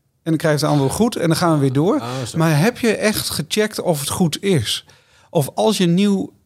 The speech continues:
Speaker 1: iets doorvoert,
Speaker 2: Ja.
Speaker 1: heb je mensen vooraf even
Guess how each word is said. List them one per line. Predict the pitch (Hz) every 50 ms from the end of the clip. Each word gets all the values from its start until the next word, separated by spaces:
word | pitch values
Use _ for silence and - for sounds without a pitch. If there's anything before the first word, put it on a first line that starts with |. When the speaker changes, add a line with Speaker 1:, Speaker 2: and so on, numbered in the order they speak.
| _
Speaker 1:
iets | - 196 185 - - -
doorvoert, | 135 117 147 165 190 208 208 165 135 131 131 123 117 110 - - - _ _ _ _ _ _ _ _ _ _ _ _ _ _ _
Speaker 2:
Ja. | - 98 - _ _ _
Speaker 1:
heb | _ - 151 196 -
je | - 196
mensen | 185 190 202 190 - - 151
vooraf | - - - 220 226 208 - - 190 214 - -
even | - - 175 156 147 160 156 151 151 - - -